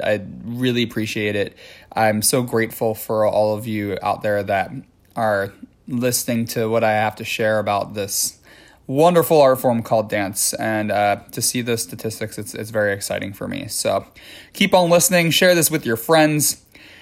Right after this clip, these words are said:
tell everybody at your, in, in your cl-, dance classes,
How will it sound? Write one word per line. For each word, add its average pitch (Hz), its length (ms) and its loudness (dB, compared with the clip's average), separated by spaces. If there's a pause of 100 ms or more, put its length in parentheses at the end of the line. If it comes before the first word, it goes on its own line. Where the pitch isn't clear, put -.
(300)
tell 180 220 8
everybody 160 380 4
at 143 80 0
your, 120 240 4 (300)
in, 131 280 0
in 120 100 0
your 107 200 -6
cl-, - 260 2
dance 170 320 4
classes, 156 880 2